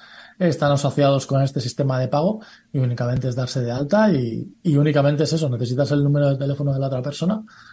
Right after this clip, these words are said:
para hacerle el pago o incluso también para pedirle dinero, que también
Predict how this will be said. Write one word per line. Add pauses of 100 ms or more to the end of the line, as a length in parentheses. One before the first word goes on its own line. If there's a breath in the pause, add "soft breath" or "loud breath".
(280 loud breath)
para
hacerle
el
pago
o
incluso
también
para
pedirle
dinero,
que
también